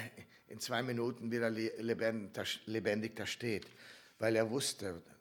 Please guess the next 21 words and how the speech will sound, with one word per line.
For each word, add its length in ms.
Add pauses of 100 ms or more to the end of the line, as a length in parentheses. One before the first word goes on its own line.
(480)
er 160
wusste, 340
dass 400
der 120
Lazarus 560
zum 180
La-, 200 (100)
zum 180
Leben 240
kommen 360
würde. 240 (600)
Das 160
war 100
ihm 120
vollkommen 460
klar. 340 (840)
Er 160
weinte 380
wegen 200
des 180
Unglaubens. 880